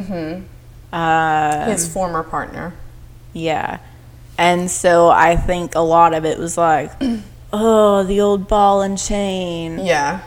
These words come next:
Speaker 2: But
Speaker 1: She's holding me back.
Speaker 2: I think now that she made the choice to come to Comdex,
Speaker 1: Mm-hmm.
Speaker 2: that
Speaker 1: Things have changed.
Speaker 2: things will change, yeah.
Speaker 1: Uh,
Speaker 2: And I'm not gonna lie, in, like, the, the little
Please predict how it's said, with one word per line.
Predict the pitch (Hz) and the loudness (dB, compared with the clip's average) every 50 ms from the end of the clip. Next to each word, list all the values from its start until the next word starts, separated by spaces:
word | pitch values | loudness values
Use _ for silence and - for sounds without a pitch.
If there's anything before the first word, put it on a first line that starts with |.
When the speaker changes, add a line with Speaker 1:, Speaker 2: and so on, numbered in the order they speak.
| - - - | -18 -16 -6
Speaker 2:
But | 190 175 208 196 185 185 180 | 2 4 8 8 8 8 8
Speaker 1:
She's | - | 6
holding | 285 285 269 247 240 | 4 2 -2 -2 -2
me | 240 226 | -4 -4
back. | 196 - 220 214 214 208 202 196 - - | -4 -4 -4 -4 -4 -6 -6 -8 -10 -8
Speaker 2:
I | - 196 190 | -6 -2 0
think | 185 - 208 202 190 190 185 175 - - - - - - | 0 0 0 0 -2 -2 -2 -4 -6 -10 -16 -20 -20 -14
now | - 175 185 185 185 180 175 180 175 | -10 -6 -4 -2 0 2 2 2 0
that | 170 165 - - - - | 0 0 -2 -4 -4 -8
she | - - 196 185 180 175 175 170 170 170 | -10 -8 -8 -8 -8 -6 -6 -6 -6 -6
made | - 143 175 180 175 175 180 170 143 | -6 -6 -4 -2 -2 -2 -2 -4 -6
the | - | -8
choice | 165 - - - 175 170 170 170 170 170 - - | -8 -8 -6 -4 -2 -2 -2 -2 -2 -6 -8 -10
to | - 180 | -12 -12
come | 180 - 185 175 170 175 185 | -14 -12 -10 -10 -10 -10 -12
to | - 190 - | -14 -16 -16
Comdex, | - - 170 165 160 156 160 151 151 147 147 147 143 - - - - - - - - - - - - - - - - - - - - - - - | -14 -10 -8 -6 -6 -6 -6 -4 -2 0 0 0 0 -4 -10 -14 -16 -16 -16 -16 -18 -20 -20 -20 -20 -20 -20 -20 -20 -20 -20 -20 -20 -20 -18 -12
Speaker 1:
Mm-hmm. | - 190 180 185 170 160 147 151 | -12 -10 -8 -6 -6 -4 0 2
Speaker 2:
that | 170 165 160 156 156 151 143 139 - - - - - - - - - - - - - - - - - - - - - | 2 4 4 4 4 4 2 0 -2 -4 -10 -20 -20 -20 -20 -20 -20 -20 -20 -20 -20 -20 -20 -20 -20 -20 -20 -18 -12
Speaker 1:
Things | - 196 185 185 - | -10 -8 -8 -8 -8
have | - - | -12 -12
changed. | - 165 139 - | -10 -10 -6 -4
Speaker 2:
things | - 185 175 165 160 165 | -2 -2 -2 -4 -6 -8
will | - - - | -8 -10 -8
change, | - - 147 - - - - - - - - | -8 -8 -10 -10 -10 -12 -12 -12 -12 -12 -12
yeah. | - - - - 202 - - - - - - - - - - - - - - - | -8 -8 -8 -8 -8 -12 -14 -18 -20 -20 -20 -20 -20 -20 -20 -20 -20 -14 -6 0
Speaker 1:
Uh, | |
Speaker 2:
And | 240 - | 4 6
I'm | 190 208 233 262 | 8 8 8 8
not | 285 262 214 | 8 8 6
gonna | 190 196 196 | 6 6 8
lie, | 190 185 185 196 208 202 | 10 10 10 10 8 8
in, | 180 175 185 190 | 6 4 2 2
like, | 190 180 180 185 - | 2 2 2 0 0
the, | - 175 170 165 170 165 160 165 160 147 147 160 160 | 2 4 4 4 4 4 4 4 2 0 -2 -2 -2
the | 170 165 160 156 151 151 - 160 | -2 -2 -2 0 -2 -2 -2 -2
little | 180 180 175 170 165 139 - - - | -2 0 2 2 2 2 0 -6 -18